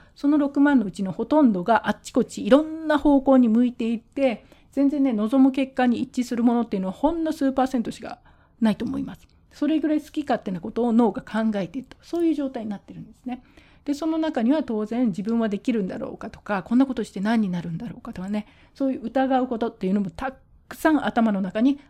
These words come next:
入っている、そういう状態です。で、気持ち、感情の方はどうかというと、感情というのは自分ではもう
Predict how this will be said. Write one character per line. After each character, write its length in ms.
入 220
っ 40
て 280
い 40
る、 140
そ 180
う 40
い 60
う 20
状 160
態 160
で 80
す。 120
で、 220
気 80
持 200
ち、 260
感 340
情 160
の 140
方 240
は 100
ど 200
う 40
か 140
と 120
い 300
う 80
と、 300
感 280
情 160
と 80
い 100
う 40
の 140
は 140
自 140
分 180
で 80
は 140
も 220
う 80